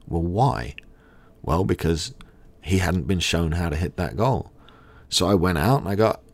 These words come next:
Kyle a flying lesson. Boom. There you go. There's a flying lesson. Now, how much does it cost to get a pilot's license? But not only did I do that with Kyle, I did it with Tex,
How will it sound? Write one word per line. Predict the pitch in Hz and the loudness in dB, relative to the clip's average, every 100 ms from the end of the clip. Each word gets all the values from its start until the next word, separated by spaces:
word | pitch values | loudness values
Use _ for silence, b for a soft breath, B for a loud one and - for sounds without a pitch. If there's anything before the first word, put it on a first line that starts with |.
| - | -10
Kyle | - 87 123 | -4 2 2
a | 131 | 2
flying | - 123 190 101 | 4 2 4 2
lesson. | 65 52 - - - | 0 -4 -8 -12 -12
Boom. | - 113 151 78 67 - - - - - - | -2 2 2 2 -4 -16 -20 -20 -20 -18 -4
There | 110 | 0
you | 113 | 0
go. | 76 78 120 135 - - - b b b b - | 2 2 2 -2 -8 -20 -20 b b b b 0
There's | 117 131 | 2 2
a | |
flying | - 135 113 87 | 4 4 4 0
lesson. | 64 - - - - | -4 -6 -10 -12 -6
Now, | 82 | -4
how | 92 | 2
much | 143 135 - | 2 2 2
does | 127 110 | 2 0
it | - | -2
cost | 113 - | -4 -4
to | - | -2
get | 98 78 | -2 -4
a | |
pilot's | 101 104 82 - | -2 -2 -2 -4
license? | 67 58 - - - - - - - B B B B B B B B B | -6 -6 -10 -12 -14 -16 -20 -20 -20 B B B B B B B B B
But | 131 | 2
not | 156 139 | 4 4
only | 156 147 | 4 4
did | 139 | 4
I | 123 | 2
do | 120 113 | 4 4
that | 101 | 4
with | 95 - | 0 -2
Kyle, | - 82 107 | 2 2 2
I | 120 | 2
did | 123 | 2
it | 127 | 2
with | 123 | 2
Tex, | - 139 - - - - | 2 0 0 -6 -6 -8